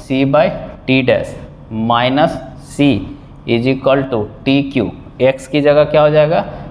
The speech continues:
सी T dash, right, Minus में सी टी की power four। Put कर दिया, तो ध्यान से देखो सी, सी सबसे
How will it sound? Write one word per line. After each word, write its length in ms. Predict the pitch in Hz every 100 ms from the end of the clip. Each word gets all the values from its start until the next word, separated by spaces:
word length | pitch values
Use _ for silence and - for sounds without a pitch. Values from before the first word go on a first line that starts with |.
| -
सी 640 | - - - 143 147 165 202 - -
T 180 | 135 135
dash, 400 | 131 101 - - - - - -
right, 300 | 131 156 - - - - 120
Minus 420 | 117 123 131 -
में 200 | 156 202 -
सी 340 | - - 143 185 - - -
टी 120 | 120
की 140 | 117 120
power 260 | 120 110
four। 380 | - 104 95 - - - - - - - -
Put 140 | 131 123
कर 160 | 147 147
दिया, 160 | 170 196 - -
तो 80 | 123
ध्यान 220 | 117 123
से 100 | 135
देखो 300 | 147 143 180 185
सी, 400 | - 143 143 151
सी 240 | 147 151
सबसे 400 | 156 139 - 175